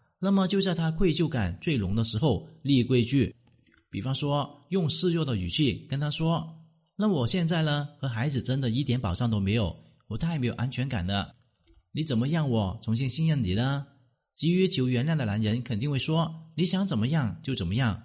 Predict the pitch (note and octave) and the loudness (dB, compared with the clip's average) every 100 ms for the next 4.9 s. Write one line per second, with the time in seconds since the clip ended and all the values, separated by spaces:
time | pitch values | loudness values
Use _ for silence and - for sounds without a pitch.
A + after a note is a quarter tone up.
0 | - F2+ G#2+ G2 A#2 G#2+ G2+ D3 G#2 - | -10 -6 -4 -4 -2 -2 0 0 -2 -4
1 | _ _ _ _ _ _ - F#3+ F#3 E3 | _ _ _ _ _ _ -4 2 4 4
2 | F3 F3 D#3+ D3+ - - B2 D#3 E3 C#3+ | 2 0 0 -2 -8 -6 -2 0 0 -2
3 | F3 D#3 A2+ F2+ - G#2+ G#2+ G2 D#3+ C#3 | -2 0 -2 -4 -8 -2 0 2 2 0
4 | F#2+ F2 D3+ A#2 C#3+ D3+ - - | 0 2 2 2 2 -2 -6 -14